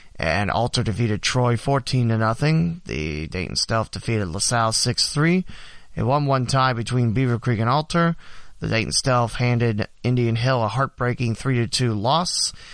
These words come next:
as the Stealth scored the game-winning goal twelve seconds left in regulation. LaSalle took down Troy nine to three, and Beaver Creek handled Indian Hill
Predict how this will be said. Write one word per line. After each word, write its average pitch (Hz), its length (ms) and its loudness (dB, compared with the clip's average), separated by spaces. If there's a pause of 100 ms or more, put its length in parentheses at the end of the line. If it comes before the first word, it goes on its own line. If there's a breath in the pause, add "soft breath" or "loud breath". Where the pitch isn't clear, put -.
(180 loud breath)
as 104 260 -2
the - 60 -6
Stealth 120 300 0
scored 113 380 0
the 110 60 0
game-winning 117 480 0
goal 113 460 0 (600)
twelve 123 360 0
seconds 113 480 -2
left 107 280 -2
in 98 100 -4
regulation. 104 800 0 (600 loud breath)
LaSalle 160 440 2
took 131 200 -4
down 120 340 2
Troy 147 340 2
nine 120 300 2
to 107 100 0
three, 190 400 2
and 110 260 0
Beaver 135 280 0
Creek 131 240 0
handled 120 440 2
Indian 110 320 0
Hill 104 460 0